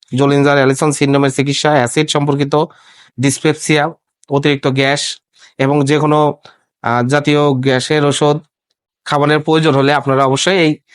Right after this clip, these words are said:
Nexam, আহ, টোয়েন্টি এমজি ক্যাপসুলটি ব্যবহার করতে পারবেন। এখন আসুন জেনে নিই, আহ, Nexam টোয়েন্টি এমজি ক্যাপসুলটি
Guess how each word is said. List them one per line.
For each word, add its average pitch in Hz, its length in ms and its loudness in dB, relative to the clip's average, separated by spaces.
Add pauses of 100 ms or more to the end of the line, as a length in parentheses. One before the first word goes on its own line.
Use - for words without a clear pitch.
(180)
Nexam, 139 520 0 (640)
আহ, 117 220 -2
টোয়েন্টি 151 320 0
এমজি 151 180 0
ক্যাপসুলটি 151 400 -2
ব্যবহার 123 260 0
করতে 110 200 -2
পারবেন। 95 260 -4 (1600)
এখন 160 220 0
আসুন 170 220 -2
জেনে 165 180 0
নিই, 160 280 0
আহ, 143 40 2 (600)
Nexam 147 380 0
টোয়েন্টি 151 380 0
এমজি 147 260 2
ক্যাপসুলটি 151 560 0